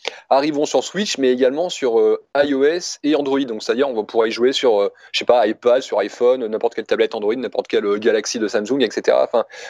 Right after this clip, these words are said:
voilà, ça, c'est tous ces, c'est tous des services, en fait, qui vont arriver sur ces plateformes, qui vont faire que des joueurs Xbox vont pouvoir poursuivre leur, leur, je sais pas, tu, moi je joue sur ma Xbox, je pars en vacances, bah, je prends ma Switch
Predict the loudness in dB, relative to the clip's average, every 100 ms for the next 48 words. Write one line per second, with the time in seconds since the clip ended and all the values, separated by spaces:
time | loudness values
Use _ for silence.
0 | 0 2 4 2 2 -4 -16 -14 -14 -12
1 | -10 -6 -2 0 0 0 -2 0 2 2
2 | 0 -2 -4 -4 -6 -2 2 2 0 -2
3 | -2 -4 -2 0 2 0 -4 _ _ _
4 | _ -8 -2 0 0 0 0 0 0 _
5 | _ -20 -20 -20 _ _ _ _ 0 2
6 | 4 2 2 -6 -2 -2 -2 -4 -2 0
7 | 0 -2 -8 -2 2 4 4 2 0 2
8 | 2 0 0 0 0 -8 -4 -4 -4 -6
9 | -2 -2 0 0 0 0 2 2 0 0
10 | -2 0 -2 -2 -2 -2 -6 -6